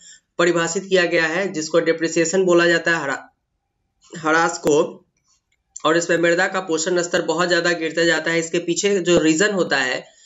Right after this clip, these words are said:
इसमें भू आकृति, पवनों की गति तथा वर्षा की मात्रा के अनुसार एक स्थान से दूसरे स्थान पर भिन्नता के कारण भी ये चीज़ होते हैं। इसके साथ ही मानव का हस्तक्षेप भी इसके लिए डायरेक्टली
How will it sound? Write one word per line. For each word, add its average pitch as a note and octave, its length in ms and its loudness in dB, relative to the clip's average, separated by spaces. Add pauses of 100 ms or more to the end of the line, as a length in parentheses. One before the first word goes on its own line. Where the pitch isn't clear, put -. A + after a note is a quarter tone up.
(240)
इसमें F3 340 2
भू F3+ 160 4
आकृति, F#3 400 -2
पवनों F3 380 0
की F#3 140 0
गति F3 280 0
तथा F3 240 -4
वर्षा F3+ 680 0
की F3+ 80 0
मात्रा E3 380 0
के F3+ 140 -4
अनुसार E3+ 340 0
एक E3+ 180 0
स्थान E3 260 -2
से E3+ 120 -2
दूसरे E3 380 0
स्थान E3+ 240 -2
पर E3+ 160 0
भिन्नता D3+ 400 -2
के E3+ 120 -4
कारण E3 320 -2
भी E3 180 -2
ये F3 60 4
चीज़ F3 260 -2
होते E3 220 0
हैं। F3 320 0 (360)
इसके E3+ 280 0
साथ F#3+ 420 0
ही G3+ 580 2
मानव D#3+ 400 2
का G3 560 -2 (340)
हस्तक्षेप F3+ 500 0
भी F#3+ 280 2
इसके F#3 240 0
लिए F3+ 220 4
डायरेक्टली F#3 720 2